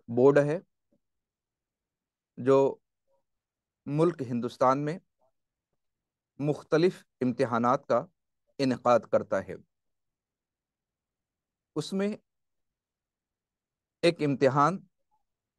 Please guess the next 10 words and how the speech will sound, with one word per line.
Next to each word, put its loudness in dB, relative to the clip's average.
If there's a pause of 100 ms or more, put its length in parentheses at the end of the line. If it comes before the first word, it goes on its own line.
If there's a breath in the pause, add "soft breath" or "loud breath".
(120)
जिसे -2
हम -4
सिविल -2
सर्विसेज -2
एग्जाम -2
के 0
नाम 0
से -4
जानते 0
हैं, -4